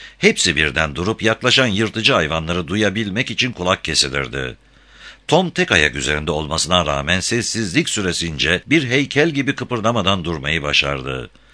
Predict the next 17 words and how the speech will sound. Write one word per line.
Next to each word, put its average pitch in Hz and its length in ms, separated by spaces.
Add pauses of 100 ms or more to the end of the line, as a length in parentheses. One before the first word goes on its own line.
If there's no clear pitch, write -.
(300)
Sonra 190 260
homurtular 139 640
ve 104 120
eşitmeler 87 520
tekrar 76 460
başladı. 65 580 (840)
Baldırındaki 85 760
kaslar 98 460
yanan 87 380
Tom 90 280
rahat 135 280
bir 120 160
nefes 110 280
alarak 85 340
tekrar 117 320
ilerlemeye 82 580
koyuldu. 67 640